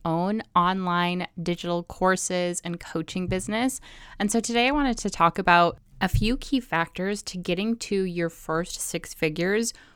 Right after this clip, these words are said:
when you are having an online business. And when I was thinking about this, there were three things that really stood out to me that were like, "Okay, these are absolutely the core three things."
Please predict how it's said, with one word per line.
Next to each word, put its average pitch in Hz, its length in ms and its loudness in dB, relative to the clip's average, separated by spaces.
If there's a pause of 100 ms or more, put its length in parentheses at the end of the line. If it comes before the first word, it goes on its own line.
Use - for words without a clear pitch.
(140)
when 180 440 0
you 175 320 -2
are 160 540 2 (180)
having 165 480 4
an 160 100 -2
online 151 440 0
business. - 640 -8 (260)
And 190 140 2
when 208 100 4
I 233 80 4
was 277 180 4
thinking 196 300 -2
about 180 240 2
this, 170 260 2
there 175 160 2
were 175 160 0
three 180 440 -6
things 165 420 -4
that - 180 -4
really 170 480 -4
stood 185 300 -2
out 160 320 4 (360)
to 202 100 -2
me 196 240 0
that 180 180 0
were 165 100 0
like, 151 220 0
"Okay, 156 240 -2
these 202 340 0
are 175 160 2
absolutely 165 720 0
the 165 200 -2
core 160 440 -2
three 165 320 -4
things." 160 540 -2